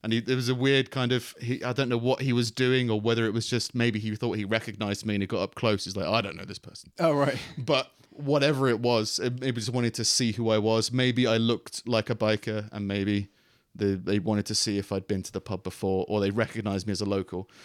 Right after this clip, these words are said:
Speaker 2: Right.
Speaker 1: But there was some, something weirdly confrontational about it that I responded immediately with somewhat similar confrontation.
Speaker 2: <laughs>
Speaker 1: "How are you?" <laughs> "I'm fine." "All right then."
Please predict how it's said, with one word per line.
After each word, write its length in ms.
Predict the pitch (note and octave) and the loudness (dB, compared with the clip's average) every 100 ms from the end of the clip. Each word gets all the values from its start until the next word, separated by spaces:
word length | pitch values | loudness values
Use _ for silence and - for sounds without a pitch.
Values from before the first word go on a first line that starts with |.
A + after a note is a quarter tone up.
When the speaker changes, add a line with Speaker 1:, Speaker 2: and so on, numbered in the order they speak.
| - | -8
Speaker 2:
Right. 140 | C#3+ B2+ | 0 2
Speaker 1:
But 140 | A#2 | 2
there 80 | A#2 | -2
was 100 | A#2 | 0
some, 380 | - A#2+ F2+ A2 | 0 0 -2 -6
something 380 | A#2+ G#2 A2 G2+ | -4 -2 -2 0
weirdly 400 | A2+ A2 G#2 G#2+ | 2 2 2 -2
confrontational 840 | - G#2+ G#2+ G#2 A2+ G#2 - G2 | -2 -2 -2 -2 -2 -2 -4 -8
about 360 | G2 G2+ F#2+ - | -4 -4 -4 -4
it 140 | G#2 - _ - - _ | -6 -10 _ -20 -20 _
that 240 | A2+ G#2 - - | 0 0 -2 -8
I 100 | G2+ | -4
responded 680 | G#2 - - G#2+ G#2+ G#2 - | -2 0 0 0 2 0 0
immediately 720 | A2+ A2+ A#2 G#2+ G#2+ E2+ G#2+ | -2 2 0 0 -2 0 0
with 320 | G2 G2+ G#2 - _ _ | 0 0 -2 -8 _ _
somewhat 600 | - - A2 G#2 G#2 - | 0 4 4 2 0 -2
similar 540 | - - B2+ G#2+ G#2 | -4 0 0 0 0
confrontation. 840 | G2 G#2+ G2+ A2 - G2+ G2 G#2+ G2 E3+ - | -2 -4 -4 -4 -2 -2 -2 -2 -2 -2 -2
Speaker 2:
<laughs> 220 | F3+ - | -4 -4
Speaker 1:
"How 200 | - G#3+ | 2 4
are 60 | F#3+ | 4
you?" 380 | E3+ G#3 A3+ - _ D#3+ | 4 4 4 0 _ -6
<laughs> 1200 | - C#4 - - - - - - - - - C#3+ | -2 2 2 2 4 2 2 -2 -4 -14 -8 -6
"I'm 160 | C3+ | -4
fine." 380 | B2+ G3+ G#3+ A2+ - _ | 0 4 4 2 -6 _
"All 80 | A#2+ | -8
right 160 | A#2+ G3 | 2 2
then." 160 | G#3 | 2